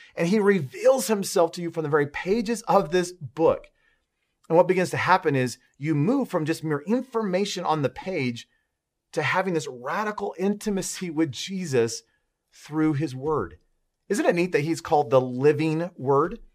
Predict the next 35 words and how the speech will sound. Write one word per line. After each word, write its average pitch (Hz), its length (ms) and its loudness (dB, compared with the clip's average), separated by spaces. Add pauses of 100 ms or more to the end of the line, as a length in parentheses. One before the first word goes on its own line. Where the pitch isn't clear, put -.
(260)
And 160 180 2
this 175 160 0
is 180 100 -4
called 160 300 4
the 131 120 6
written 160 640 -2
word. 143 360 -2 (600)
And 190 160 0
somehow, 220 460 4
and 156 80 6
I 170 60 8
don't 202 80 4
know 190 60 -2
how 190 100 2
this 160 160 -4
works, 143 320 2 (260)
but 170 100 6
as 160 200 8
you 170 320 -4
get 254 180 6
into 247 220 2
the 190 120 6
written 165 380 0
word, 123 180 4
it's 143 200 -6
like 196 180 -2
you're 180 80 -6
getting 214 320 0
to 196 120 -2
know 180 360 4
the 156 160 6
living 165 420 -2
word 156 400 2 (300)
even 160 540 -2 (520)
better. 139 560 -2